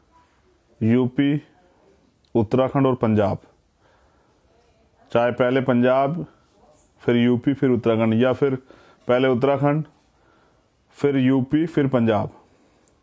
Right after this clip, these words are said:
आप आगे ले दीजिए नाम या पीछे ले दीजिए। और ये विशेष लाइव, क्योंकि कुछ महत्वपूर्ण दिनों पे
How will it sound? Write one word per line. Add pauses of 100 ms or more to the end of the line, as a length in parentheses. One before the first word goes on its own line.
(920)
आप
आगे
ले
दीजिए
नाम
या
पीछे
ले
दीजिए। (1500)
और
ये
विशेष
लाइव, (1600)
क्योंकि (320)
कुछ
महत्वपूर्ण
दिनों
पे